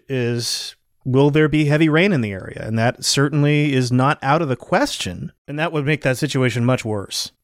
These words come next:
Right now, the going forecast is that the rain is mostly to our southwest as the front pushes in, and we'll see how that ultimately turns out. Some of the high-resolution models are trying to develop low pressure pretty close to the coast,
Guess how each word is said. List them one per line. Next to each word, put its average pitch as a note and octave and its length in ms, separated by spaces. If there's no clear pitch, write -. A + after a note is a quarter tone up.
Right C#3 180
now, C3 100
the A#2+ 100
going F#3+ 340
forecast B2+ 760
is A#2+ 140
that A#2 360
the B2+ 200
rain B2+ 560
is A2+ 400
mostly B2 580
to A#2 260
our G#2 260
southwest A#2 920
as G#2+ 140
the G#2+ 60
front C3 280
pushes A2 400
in, A#2 300
and G#2 180
we'll D#3+ 100
see F#3 160
how F3+ 100
that D3 120
ultimately B2+ 460
turns A2+ 340
out. A#2 360
Some B3 160
of D4 60
the G3+ 60
high-resolution D3 1080
models B2+ 400
are A#2+ 60
trying C#3 260
to A#2+ 80
develop A#2+ 540
low C3 100
pressure C3+ 380
pretty A#3 240
close C3+ 260
to - 100
the C#3 60
coast, A2+ 640